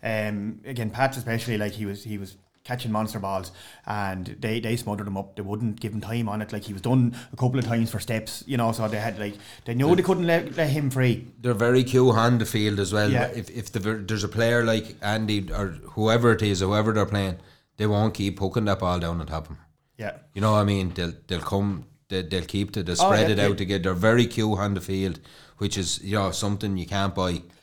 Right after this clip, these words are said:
Speaker 1: It is,
Speaker 2: You know,
Speaker 1: because
Speaker 2: these lads, these lads can look and see where the, there's, you know, this centre back is cleaning up, keep the ball away from, go long over him, go each side of him, work him, go short in front of him,
Speaker 1: Yeah.
Speaker 2: bypass him.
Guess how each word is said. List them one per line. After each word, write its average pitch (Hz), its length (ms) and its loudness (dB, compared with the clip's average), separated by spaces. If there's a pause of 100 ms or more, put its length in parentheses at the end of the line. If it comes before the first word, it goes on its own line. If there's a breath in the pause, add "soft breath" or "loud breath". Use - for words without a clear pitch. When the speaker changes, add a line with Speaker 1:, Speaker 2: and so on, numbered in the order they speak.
(120)
Speaker 1:
It 143 100 -4
is, 180 160 8
Speaker 2:
You 117 60 6
know, 117 60 8
Speaker 1:
because 110 80 4
Speaker 2:
these 120 260 8
lads, 110 240 6
these 110 260 2
lads 113 240 2
can 101 220 0
look 107 200 2
and 98 140 0
see 107 220 2
where 98 200 2
the, 92 300 -2
there's, 85 220 -8
you 101 80 -2
know, 92 240 0 (200 loud breath)
this 98 140 -6
centre 98 320 -2
back 98 240 -2
is 90 80 -6
cleaning 90 300 -4
up, 80 160 -8
keep 95 180 -6
the - 80 -6
ball 92 240 0
away 87 220 -4
from, 85 200 -12
go 85 140 -4
long 92 300 -2
over 95 260 0
him, 90 100 -4
go 87 200 -2
each 90 160 -4
side 92 280 -4
of 92 60 -6
him, 85 140 -6
work 90 240 -4
him, 87 180 -6 (320 soft breath)
go 98 140 -2
short 98 400 2
in 87 80 -2
front 95 280 -4
of 92 80 -4
him, 87 140 -4
Speaker 1:
Yeah. 92 160 2
Speaker 2:
bypass 92 320 0
him. 82 140 -8